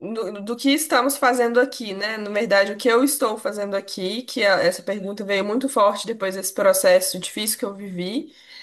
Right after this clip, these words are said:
É, eu, eu, e eu acho que a, a, a, o encontro com ela hoje me clareou muitas coisas, o que ela disse durante o encontro hoje,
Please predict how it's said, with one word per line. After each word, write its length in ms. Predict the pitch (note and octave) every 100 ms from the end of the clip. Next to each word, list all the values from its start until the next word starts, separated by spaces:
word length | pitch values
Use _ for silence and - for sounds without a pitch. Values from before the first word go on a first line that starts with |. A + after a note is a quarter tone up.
| - -
É, 1160 | G3 G3 F#3+ F#3+ F#3+ F#3+ F#3 F#3 F3+ F3 - - _
eu, 520 | - F#3 G#3 G#3 G3+ -
eu, 480 | F#3+ G3+ G3+ F#3+ -
e 100 | G3+
eu 120 | G#3
acho 300 | G3+ G#3+ -
que 80 | -
a, 680 | G#3+ G#3+ F3+ F#3+ G3 G3 F3+
a, 240 | - F3+
a, 40 | F#3
o 40 | G#3
encontro 500 | A3 A3+ A3 C4 C4+
com 160 | B3+
ela 260 | A3 G#3 G#3
hoje 420 | G3+ G#3+ A#3+ B3
me 220 | A3+ A3+ A3
clareou 460 | C4 A3 A3+ A3
muitas 340 | A#3+ C4+ C4 -
coisas, 640 | A3+ G3 A3 D4 E4+ -
o 100 | -
que 120 | -
ela 160 | G3 G3
disse 300 | F#3+ G#3+ A3
durante 320 | G3+ F#3+ F#3+
o 40 | G3+
encontro 400 | G3 F3+ F3+ F3+
hoje, 400 | F3+ G#3+ C4